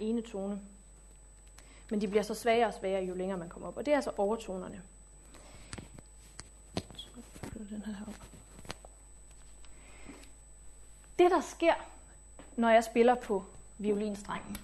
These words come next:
lige på tegne den her streng, det er, at den bølger op og ned.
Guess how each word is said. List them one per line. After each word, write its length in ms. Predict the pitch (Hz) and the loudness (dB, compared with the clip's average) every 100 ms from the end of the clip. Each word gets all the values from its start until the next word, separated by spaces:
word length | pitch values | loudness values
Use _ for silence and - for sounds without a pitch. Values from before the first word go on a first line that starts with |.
| - - - | -14 -18 -12
lige 160 | - - | -12 -12
på 60 | |
tegne 280 | - - 185 | -10 -6 -6
den 120 | 190 | -6
her 140 | 202 208 | -10 -12
streng, 380 | - 220 - 226 - - - - - - - - - - - - - - - - - - - - | -8 -8 -8 -14 -16 -20 -18 -18 -18 -18 -20 -20 -20 -20 -20 -20 -20 -20 -20 -20 -20 -20 -18 2
det 140 | 277 | 4
er, 140 | 233 277 - - | 6 2 -6 0
at 200 | 220 - | 0 4
den 200 | 233 220 - - - | 2 2 -2 -14 0
bølger 280 | 254 285 269 | 4 6 6
op 220 | - 233 | 6 4
og 100 | 190 | 4
ned. 160 | 180 | 0